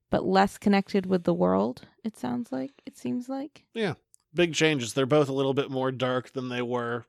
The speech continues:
Speaker 2: you know, a week ago. What with Xander being half dead and Willow lacking half a soul.
Speaker 1: Yeah.
Speaker 2: So, you know, changes.
Speaker 1: So there you go.
Speaker 2: Overall, for the second arc of this, I like that it really slowed itself down. There was really,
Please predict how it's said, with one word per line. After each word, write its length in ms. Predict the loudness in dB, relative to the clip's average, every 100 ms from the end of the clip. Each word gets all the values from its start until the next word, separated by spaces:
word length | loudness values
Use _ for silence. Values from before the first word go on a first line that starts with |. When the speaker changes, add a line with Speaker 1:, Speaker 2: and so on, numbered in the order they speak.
| -10
Speaker 2:
you 80 | -10
know, 220 | -8 -12 _
a 80 | -4
week 200 | 0 -2
ago. 340 | -4 -8 -8 -10 _
What 160 | -8 -6
with 160 | -6 -8
Xander 300 | -8 -8 -6
being 420 | -6 -8 -14 -18 -12
half 280 | -8 -8 -8
dead 260 | -6 -6 -6
and 200 | -8 -6
Willow 480 | -4 -2 -4 -6 -10 -6
lacking 380 | -4 -4 -4
half 240 | -6 -6 -4
a 60 |
soul. 400 | -4 -4 -6 -10 -14 _
Speaker 1:
Yeah. 180 | -2 -2 -4 -8
Speaker 2:
So, 200 | -6 -4
you 100 | -4
know, 120 | -4
changes. 560 | -2 -2 -2 -6 -10 -12 _ -20
Speaker 1:
So 120 | -10 -6
there 100 | -4
you 80 |
go. 180 | -6 -8 -8 2
Speaker 2:
Overall, 340 | 6 8 8
for 100 | 6 0
the 100 | 2
second 300 | 0 0 0
arc 180 | -2 0
of 80 |
this, 240 | 0 0 0
I 120 | 2
like 340 | 4 4 2 2
that 180 | 2
it 160 | 2 -2 _ -14
really 460 | -6 2 2 2
slowed 340 | 2 0 0 -2
itself 420 | -2 -4 -4 -4
down. 340 | -6 -4 -6
There 100 | -4
was 160 | -4 -4
really, 540 | 0 2 2 0 -6